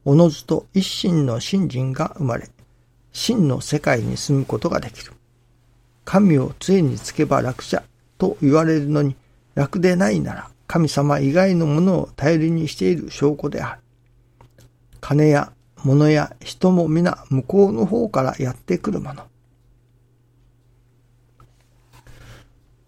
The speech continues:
今朝は新中記念の時に、まあ、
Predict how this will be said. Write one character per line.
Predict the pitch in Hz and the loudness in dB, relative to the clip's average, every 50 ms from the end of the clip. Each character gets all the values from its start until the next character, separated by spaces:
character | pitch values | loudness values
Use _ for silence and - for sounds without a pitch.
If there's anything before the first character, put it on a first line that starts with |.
| _ _ _ _ _ _ _ _ _ _ _ _ - | _ _ _ _ _ _ _ _ _ _ _ _ -20
今 | - - - 170 | -8 -2 0 0
朝 | - - 156 135 | 0 2 0 0
は | 127 117 113 - 135 127 101 - 170 - - _ _ _ _ | 0 0 -2 -2 -4 -6 -8 -8 -10 -14 -18 _ _ _ _
新 | - - - 170 170 165 | -10 -4 0 2 2 2
中 | 143 - - 175 165 | 0 -2 -4 -4 -4
記 | - - 185 | -2 0 2
念 | 175 160 139 127 131 | 2 4 4 2 0
の | 127 127 | -4 -8
時 | - - 147 - - 147 | -8 -10 -10 -8 -6 -6
に、 | 156 151 - - _ _ _ _ _ _ _ _ _ _ _ _ _ _ _ _ | -6 -6 -8 -12 _ _ _ _ _ _ _ _ _ _ _ _ _ _ _ _
ま | - 135 117 | -4 -4 -4
あ、 | 120 - - | -4 -6 -10